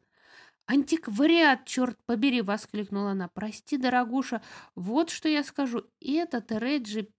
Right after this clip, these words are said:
Петтибоун заплатил нам два фунта шесть шиллингов за стол, который мы купили новым в Army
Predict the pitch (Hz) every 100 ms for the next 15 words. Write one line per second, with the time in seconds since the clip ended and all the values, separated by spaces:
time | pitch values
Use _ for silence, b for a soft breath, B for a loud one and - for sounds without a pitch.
0 | - 370 427 - _ _ _ _ _ _
1 | _ - 262 214 190 269 233 185 185 _
2 | - 180 202 214 208 208 - 381 392 269
3 | 208 208 262 381 - 277 254 240 233 277
4 | 381 - 277 247 233 233 208 202 254 349
5 | - 226 208 B B B B 220 208 -
6 | 330 381 349 277 285 - 277 - 302 311
7 | 302 320 359 254 175 175 _ b b -
8 | 185 226 240 247 247 302